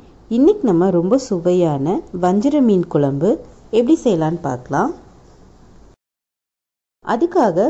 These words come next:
ஒரு சின்ன எலுமிச்சம்பழ அளவு புளியை ஒரு cup தண்ணியில அரை மணி நேரம் ஊற வச்சு நல்லா கரைச்சு வடிகட்டி எடுத்து வச்சிருக்கேன். கூடவே ஒரு cup கெட்டியான தேங்காய் பால், அரை cup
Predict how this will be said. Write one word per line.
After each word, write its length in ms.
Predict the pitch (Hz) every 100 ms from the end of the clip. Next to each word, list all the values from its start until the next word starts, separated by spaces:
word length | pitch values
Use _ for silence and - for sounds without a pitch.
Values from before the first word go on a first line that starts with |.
| 285
ஒரு 100 | 196 185
சின்ன 180 | 262 277 403 285
எலுமிச்சம்பழ 580 | 202 208 226 202 180 165
அளவு 220 | 170 226 269
புளியை 400 | 175 165 147 165 359 - - - - - - 202
ஒரு 160 | 247 339 330
cup 200 | 320 -
தண்ணியில 500 | 180 170 151 143 220 - 185
அரை 140 | 208 262
மணி 180 | 254 214
நேரம் 220 | 220 240
ஊற 160 | 175 170 151
வச்சு 240 | - - 285
நல்லா 240 | 160 185 214 180
கரைச்சு 420 | 151 160 - 339 -
வடிகட்டி 480 | 156 160 170 170 156
எடுத்து 240 | - 139
வச்சிருக்கேன். 560 | 139 - 131 131 214 359 - - - - - - _ _ _ _ _ _ _ _ _ -
கூடவே 420 | 320 339 262 170 262 - 202
ஒரு 140 | 214 247 254
cup 180 | 339 156
கெட்டியான 500 | 170 165 202 196 240 -
தேங்காய் 380 | 160 156 156 147 -
பால், 220 | 170 302 - - - - 202
அரை 160 | 285 294
cup 180 | 370